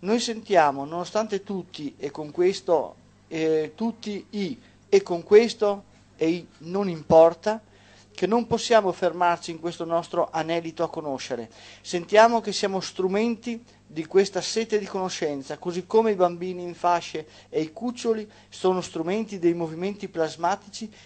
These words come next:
indipendentemente dal fatto che in questi movimenti vi siano o no senso o significato. Osservata dal punto di vista biogenetico, la sete umana di conoscere raggiunge un significato concreto per quanto riguarda gli eventi cosmici.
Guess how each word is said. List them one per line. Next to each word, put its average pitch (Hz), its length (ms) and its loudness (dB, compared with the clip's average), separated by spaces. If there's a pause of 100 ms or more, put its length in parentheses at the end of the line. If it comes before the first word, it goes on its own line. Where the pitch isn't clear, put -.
indipendentemente 185 1080 -2
dal 165 160 8
fatto 170 440 2
che - 120 -6
in 165 120 -6
questi 220 280 -2
movimenti 196 540 -2
vi 175 120 -10
siano 160 440 0
o 139 240 -4
no 170 260 2 (300)
senso 170 720 -2
o - 140 -6
significato. 127 960 -10 (400)
Osservata 202 540 4
dal 202 120 6
punto 208 240 -2
di 196 60 4
vista 214 280 -2
biogenetico, 170 760 0
la 156 100 2
sete 214 280 -6
umana 190 340 -2
di 160 100 -10
conoscere 185 640 -4 (380)
raggiunge 190 500 0
un 208 100 -2
significato 196 680 0
concreto 175 600 -2
per 180 160 -4
quanto 180 340 0
riguarda 170 480 2
gli 170 120 -4
eventi 160 400 -4
cosmici. 113 800 -8